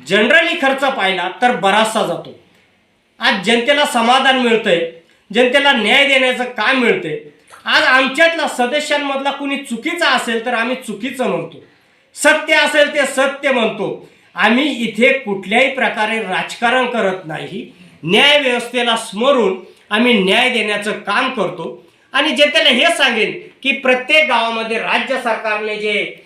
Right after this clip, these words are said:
मोहीम राबवली त्या मोहिमेचा आपण पुरेपूर फायदा घ्यावा,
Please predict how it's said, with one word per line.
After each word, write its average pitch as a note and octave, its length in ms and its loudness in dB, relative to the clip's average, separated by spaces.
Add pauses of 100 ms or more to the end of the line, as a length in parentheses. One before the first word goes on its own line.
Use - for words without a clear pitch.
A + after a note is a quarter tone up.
(180)
मोहीम B3+ 340 4
राबवली G#3 680 2 (240)
त्या C#4 160 6
मोहिमेचा B3+ 560 4
आपण A#3 340 0
पुरेपूर A3 420 -2 (160)
फायदा F3+ 300 2
घ्यावा, E3+ 280 0